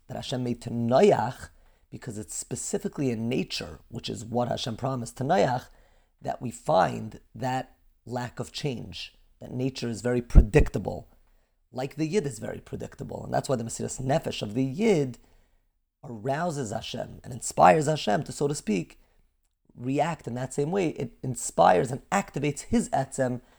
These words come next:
which is expressed in nature, again, in the unchanging and the predictable nature.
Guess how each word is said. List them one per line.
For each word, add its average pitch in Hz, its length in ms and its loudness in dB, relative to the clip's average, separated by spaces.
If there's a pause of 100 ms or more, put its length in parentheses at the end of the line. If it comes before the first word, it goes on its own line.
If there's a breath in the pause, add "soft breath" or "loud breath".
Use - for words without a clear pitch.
(140)
which - 160 -10
is 110 100 -8
expressed - 540 -4
in 127 220 0
nature, 127 480 0
again, 127 260 0
in 120 60 0
the 110 100 -4
unchanging 131 680 -2 (300 soft breath)
and 120 140 -4
the - 60 -4
predictable 117 640 2
nature. - 420 -6